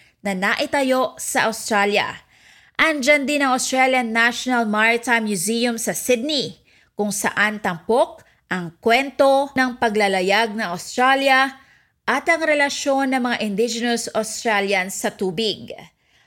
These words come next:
Tampok naman sa Science Works sa Melbourne ang industriya, pinagmulan at pag-unlad ng science sa Australia. Sa Melbourne din matatagpuan ang National Sports Museum,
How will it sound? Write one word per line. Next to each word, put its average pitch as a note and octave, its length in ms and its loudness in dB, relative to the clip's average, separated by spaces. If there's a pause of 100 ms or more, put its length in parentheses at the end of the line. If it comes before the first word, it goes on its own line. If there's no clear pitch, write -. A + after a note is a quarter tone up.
(160)
Tampok D4 320 -2
naman C4+ 400 2
sa C4+ 160 -4
Science B3 560 0
Works C#4 560 2
sa A3 80 0
Melbourne A#3 640 2
ang E3+ 160 -6
industriya, A#3+ 960 2 (320)
pinagmulan G#3 800 2 (400)
at A#3 320 -2
pag-unlad A3+ 640 2
ng G#3 160 -4
science G#3+ 640 0
sa - 320 -2
Australia. A3+ 800 2 (480)
Sa A3+ 240 -2
Melbourne A3 480 2
din A3 160 0
matatagpuan G#3+ 880 0
ang G3 160 -2
National G3+ 560 0
Sports G#3+ 560 -2
Museum, A3 800 -2